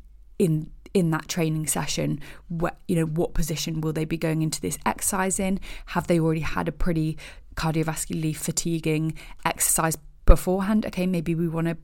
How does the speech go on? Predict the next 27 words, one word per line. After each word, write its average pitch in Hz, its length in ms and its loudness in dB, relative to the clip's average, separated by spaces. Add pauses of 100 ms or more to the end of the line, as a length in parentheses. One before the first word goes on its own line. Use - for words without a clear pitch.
(100)
work 170 300 -2
slightly 165 320 -2
lower 160 280 2
reps - 300 -4
here, 254 220 0
or, - 120 -4
you 247 120 0
know, 185 80 0
whatever 214 420 2
it 226 60 -4
might 208 220 0
be. 226 100 0
But 175 160 -6
that, 196 180 -6
there 190 160 -2
are 175 60 -4
quite 175 240 -6
a 165 40 -6
lot 165 140 -2
of 165 80 -6
things 165 320 -4
to - 120 -10
consider 175 420 -4
there. 170 280 -4 (540)
But - 240 4 (1300)
just - 300 0
so, 170 260 2